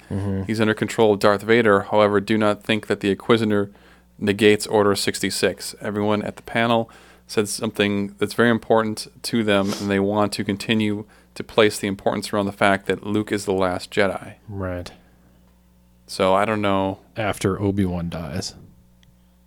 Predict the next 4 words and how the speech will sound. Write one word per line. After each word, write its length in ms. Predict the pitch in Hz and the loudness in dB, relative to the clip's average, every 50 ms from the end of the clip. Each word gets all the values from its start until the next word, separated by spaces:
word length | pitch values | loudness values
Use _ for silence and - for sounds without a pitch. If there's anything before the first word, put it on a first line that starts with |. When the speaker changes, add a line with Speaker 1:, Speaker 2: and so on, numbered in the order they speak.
| _ _ _ _ _ _ - | _ _ _ _ _ _ 0
Speaker 2:
Yes. 540 | 131 120 101 - - - - - - - - | 4 4 4 6 4 4 2 0 -4 -6 0
Yeah. 240 | 131 120 95 87 - - - - - - | 2 2 2 0 -2 0 2 2 2 4
Yeah, 480 | 131 127 101 95 92 90 165 - 127 - - - | 4 4 4 4 2 0 0 0 -2 -2 -2 -2
yeah. 340 | 156 170 170 160 151 135 | 0 0 2 2 0 -2